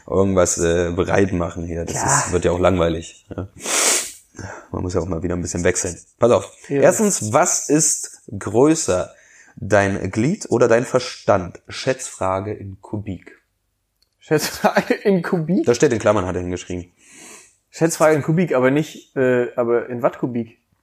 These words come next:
Speaker 2: Zentimeter, Meter.
Speaker 1: Kubik, steht nur Kubik. Ich, ich, ich lese nur vor, was hier steht.
Speaker 2: Da siehst du, da siehst du mal genau, wer so ein typischer Hörer ist von unserem Podcast.
Speaker 1: Ja.
Speaker 2: Die schreiben einfach hinter, „Schätz mal in Kubik.“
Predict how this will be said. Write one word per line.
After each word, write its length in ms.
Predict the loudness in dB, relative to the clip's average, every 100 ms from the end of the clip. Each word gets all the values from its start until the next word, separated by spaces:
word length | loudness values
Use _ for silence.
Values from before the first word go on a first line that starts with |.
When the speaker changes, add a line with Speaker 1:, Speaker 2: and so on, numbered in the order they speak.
| _ _ _
Speaker 2:
Zentimeter, 760 | -8 -6 -4 -4 -4 -6 -12 _
Meter. 340 | -10 -6 -6 -4
Speaker 1:
Kubik, 440 | 0 2 2 0
steht 180 | 2 4
nur 140 | 4 4
Kubik. 340 | 2 2 0
Ich, 200 | 0 0
ich, 100 | 0
ich 140 | 0
lese 180 | 0 2
nur 80 | 2
vor, 140 | 2 2
was 80 |
hier 100 | -2
steht. 300 | -2 -2 -2 -4 _ _ _ _ _ _ -10
Speaker 2:
Da 100 | -4
siehst 280 | -4 0
du, 140 | 4 4
da 120 | 4
siehst 200 | 2 0
du 40 | 0
mal 120 | 2
genau, 320 | 2 0 0
wer 160 | 0 0
so 60 |
ein 100 | -2
typischer 360 | -2 -2 0 2
Hörer 300 | 2 4 2
ist 120 | 2
von 120 | -2
unserem 240 | 0 0 0
Podcast. 580 | -2 2 2 2 -2 _ _ _ _ _
Speaker 1:
Ja. 60 | -20 -20 _ _ _ _
Speaker 2:
Die 60 | -4
schreiben 280 | 2 2 2
einfach 240 | 0 0
hinter, 400 | 0 2 2 2
„Schätz 260 | 0 -2 0
mal 140 | 0
in 140 | 0
Kubik.“ 420 | -2 -2 -2 -4